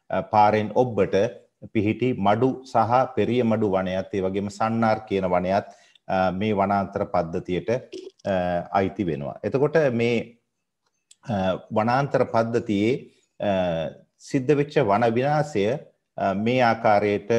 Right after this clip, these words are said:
ඩ්‍රෝන කැමරා වලින්, අ, ලබාගෙන තිබුණ මා සතු තිබෙන්නේ අපැහැදිලි පින්තූරයක්. නමුත් මෙහි ඔබට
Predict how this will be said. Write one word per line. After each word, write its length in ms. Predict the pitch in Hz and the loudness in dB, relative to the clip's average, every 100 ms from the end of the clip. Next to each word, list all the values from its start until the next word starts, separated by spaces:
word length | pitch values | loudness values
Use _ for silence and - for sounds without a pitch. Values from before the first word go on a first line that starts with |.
| 110 | 0
ඩ්‍රෝන 360 | 85 101 104 101 | -2 0 0 0
කැමරා 420 | 101 98 98 95 | -2 0 2 2
වලින්, 360 | 95 95 95 - | 2 0 -2 -6
අ, 140 | 90 | -6
ලබාගෙන 540 | 87 90 90 90 87 85 | -2 0 0 0 -2 -6
තිබුණ 320 | 101 110 113 | -6 -6 -4
මා 180 | 95 87 | -2 -4
සතු 320 | - 85 92 | -6 -8 -8
තිබෙන්නේ 520 | - 85 87 85 82 _ _ - | -6 -6 -4 -4 -8 _ _ -8
අපැහැදිලි 600 | 69 - 87 87 87 87 | -6 -4 -6 -4 -4 -4
පින්තූරයක්. 720 | 85 95 95 113 113 123 120 | -4 -6 -4 -4 -2 -2 -4
නමුත් 300 | 107 95 87 | -4 -4 -4
මෙහි 240 | 95 95 90 | -6 -4 -4
ඔබට 220 | 85 85 | -4 -4